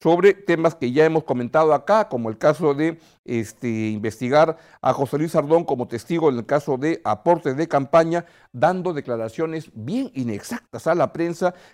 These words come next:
que tergiversan todo. O también está esta, este, a principios de mes, Pérez, este, Domingo Pérez, dice Sablich, re-, denunció a Carlos Ramos Núñez alegando que había revelado el nombre de un colaborador eficaz.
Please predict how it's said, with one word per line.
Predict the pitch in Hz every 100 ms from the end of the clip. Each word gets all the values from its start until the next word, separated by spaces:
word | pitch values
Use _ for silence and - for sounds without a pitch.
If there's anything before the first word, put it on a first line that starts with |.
| _
que | 202
tergiversan | 233 - 120 110 123 151 156 147 139
todo. | 151 120 85 - - _
O | - 302 453 - _
también | - 127 127 220
está | 226 - 226 240 _ _ -
esta, | 202 202 220 208 -
este, | 139 120 - 127 123 117
a | 120 110 110
principios | 120 - 175 190
de | 196
mes, | 214 220 - _ _ _
Pérez, | 165 165 208 - -
este, | 113 - 110
Domingo | 104 123 160 170
Pérez, | 170 175 180 - _ _
dice | - 139 151
Sablich, | 165 160 170 - -
re-, | 123 135 127 127
denunció | 120 131 139 131 - 262 196 -
a | 117 -
Carlos | 185 196 185 185 180 -
Ramos | 143 165 165 170
Núñez | 185 196 190 196 - - -
alegando | 135 139 151 196 208 196
que | -
había | 127 156 180
revelado | 156 135 139 170 165
el | 147
nombre | 175 185
de | 160
un | 175
colaborador | 165 151 135 139 151 160
eficaz. | 143 120 131 95 -